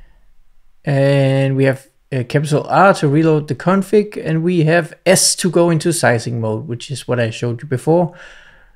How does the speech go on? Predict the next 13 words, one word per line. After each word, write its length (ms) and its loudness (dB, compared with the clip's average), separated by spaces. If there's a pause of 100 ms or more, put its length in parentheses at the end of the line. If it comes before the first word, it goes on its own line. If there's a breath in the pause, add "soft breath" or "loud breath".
(400 loud breath)
Uh, 2750 2
yes. 800 0 (120)
But 140 0
the 60 4
brilliance 480 6
here 260 -4 (260)
is 440 0
how 340 4
we 280 6
only 260 4
have 200 2
to 120 -4
remember 640 4